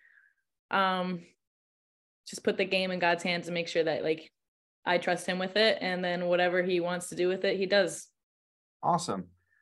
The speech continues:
Speaker 2: What, what is your favorite class right now? And, and what, what is it? What do you like best about it?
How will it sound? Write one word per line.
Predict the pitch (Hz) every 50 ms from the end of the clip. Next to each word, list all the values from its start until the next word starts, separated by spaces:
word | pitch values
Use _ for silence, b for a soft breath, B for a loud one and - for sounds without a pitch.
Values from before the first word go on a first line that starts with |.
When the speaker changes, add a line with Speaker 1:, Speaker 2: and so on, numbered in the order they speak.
| _ _ _
Speaker 2:
What, | - 120 139 180 202 214
what | 185 190 208 214
is | 226 233 220 220
your | 214 202 185
favorite | - - 185 180 185 175 160 165 156 160
class | - - 156 156 160 156 151 - -
right | 156 151 147 143 -
now? | 135 139 139 139 139 139 139
And, | 131 117 123 123 123
and | 117 123 123 123
what, | 127 139 139 120
what | 127 147 147
is | 156 156 147 139
it? | 156 143
What | 139 143
do | 143
you | 143 143
like | 139 135 127
best | - - - - -
about | 123 104 101 98 95
it? | 95 -